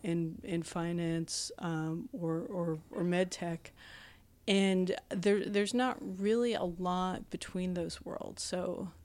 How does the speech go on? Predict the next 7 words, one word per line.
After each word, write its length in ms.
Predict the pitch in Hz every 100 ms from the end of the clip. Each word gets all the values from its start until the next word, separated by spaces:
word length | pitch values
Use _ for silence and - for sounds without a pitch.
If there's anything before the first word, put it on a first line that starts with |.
| - - - - - -
that, 260 | 202 202
that's 280 | - 214 196
kind 140 | - 180
of 80 |
concerning 480 | 175 170 170 180 -
to 120 | -
me. 200 | - -